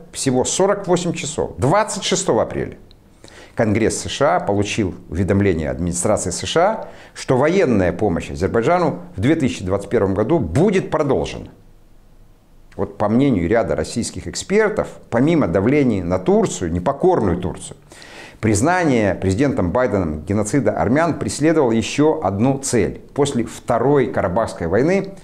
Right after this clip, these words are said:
включиться в гонку, в борьбу за лидерство в регионе, попытавшись перетянуть на свою сторону Армению, союзника Москвы. И вот по версии этих экспертов, президент Байден, ну, как бы так,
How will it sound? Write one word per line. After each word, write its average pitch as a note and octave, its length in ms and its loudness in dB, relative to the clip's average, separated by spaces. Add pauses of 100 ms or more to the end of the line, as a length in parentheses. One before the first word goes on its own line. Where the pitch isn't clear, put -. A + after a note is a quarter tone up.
(560)
включиться F3 960 2
в - 280 -8
гонку, F3 480 2
в F2+ 140 0
борьбу D3 340 2
за C#3+ 120 4
лидерство D#3 420 2
в F2 80 2
регионе, F#3 500 4
попытавшись E3 680 0
перетянуть C#3 720 2
на A#2 140 2
свою B2 320 2
сторону D3 680 2 (120)
Армению, A#2+ 480 2
союзника C#3 540 2
Москвы. B2 600 0 (100)
И G#2+ 180 0
вот A2 280 -2
по A2 100 0
версии A#2+ 340 0
этих G2 220 0
экспертов, A3+ 600 0
президент B2 500 -2
Байден, D3 480 0
ну, B2+ 40 -2
как C3 220 0
бы C#3+ 80 2
так, - 380 -4